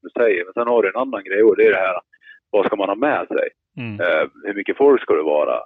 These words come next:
Speaker 1: Eh,
Speaker 2: Mm.
Speaker 1: vad ska du sova i? Vad ska du
Speaker 2: Mm.
Speaker 1: akta allting i? Vi har provat allt.
Speaker 2: Mm.
Speaker 1: Ja, så jag tror vi,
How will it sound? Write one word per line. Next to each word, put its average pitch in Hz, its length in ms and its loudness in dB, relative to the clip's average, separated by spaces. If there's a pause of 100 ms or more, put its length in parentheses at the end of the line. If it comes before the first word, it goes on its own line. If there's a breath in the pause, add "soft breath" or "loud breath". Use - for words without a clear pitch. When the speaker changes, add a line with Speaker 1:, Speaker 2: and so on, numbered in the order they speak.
(180)
Speaker 1:
Eh, 65 80 -2
Speaker 2:
Mm. 67 120 -6
Speaker 1:
vad 90 140 -6
ska - 140 -6
du 87 100 -4
sova 113 420 4
i? 58 220 -8
Vad 85 160 -10
ska - 120 -8
du 82 320 0 (260)
Speaker 2:
Mm. 107 320 -12
Speaker 1:
akta - 420 -4
allting - 260 -10
i? - 260 -14
Vi 107 100 2
har 120 100 4
provat 90 380 -4
allt. - 360 -6 (380)
Speaker 2:
Mm. 110 220 -10
Speaker 1:
Ja, 87 140 -2
så - 80 -2
jag 95 60 -2
tror 107 220 2
vi, 98 180 4